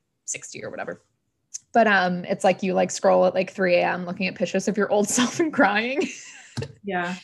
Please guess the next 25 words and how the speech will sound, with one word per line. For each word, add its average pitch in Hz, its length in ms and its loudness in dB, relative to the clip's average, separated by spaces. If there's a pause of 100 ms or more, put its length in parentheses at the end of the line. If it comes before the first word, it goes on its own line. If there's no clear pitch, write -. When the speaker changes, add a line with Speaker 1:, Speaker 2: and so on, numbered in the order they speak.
(120)
Speaker 1:
And 277 120 -2
so, 302 80 4
like, 294 160 8
the 285 80 4
weekend 269 360 4
before, 226 360 0
we 202 80 2
were 214 80 6
in 214 80 2
Austin 208 400 0
and 208 140 4
drinking. 196 320 0
I - 20 -2
was 202 120 -2
like, 220 160 -4
"She 247 180 -10
had 226 200 -10
no 233 320 -10
idea. 233 520 -12 (500)
That - 260 -10
poor, 302 340 2
poor 311 300 0
<laughs> - 40 -20
sweet 440 440 6
girl." - 220 0